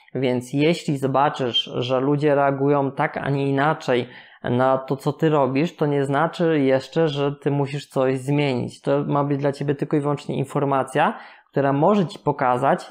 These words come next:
na jakim na przykład poziomie wibracyjnym jesteś, jeśli tego nie widzisz. No bo bardzo często widzimy różne rzeczy dopiero poprzez kontrast, więc tak naprawdę to ma być dla ciebie informacja zwrotna, inaczej feedback.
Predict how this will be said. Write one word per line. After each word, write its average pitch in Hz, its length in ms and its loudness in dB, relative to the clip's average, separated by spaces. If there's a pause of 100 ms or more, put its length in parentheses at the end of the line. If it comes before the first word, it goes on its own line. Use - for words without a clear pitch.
na 143 120 0
jakim 160 280 0
na 151 100 0
przykład 151 260 -4
poziomie 147 460 0
wibracyjnym 139 640 -2
jesteś, 147 540 -2
jeśli 147 400 0
tego 147 200 0
nie 151 200 0
widzisz. 139 460 -4 (280)
No 131 80 -2
bo 135 380 2
bardzo 151 300 2
często 151 320 -2
widzimy 147 580 0 (260)
różne 151 380 2
rzeczy 143 440 2 (300)
dopiero 151 360 4
poprzez 156 500 0
kontrast, 175 640 0
więc 135 380 -2
tak 151 140 -2
naprawdę 147 460 0
to 160 140 0
ma 143 100 2
być 151 140 0
dla 147 120 -2
ciebie 147 220 -2
informacja 143 560 0
zwrotna, 143 640 -2
inaczej 131 380 -2
feedback. 135 540 -6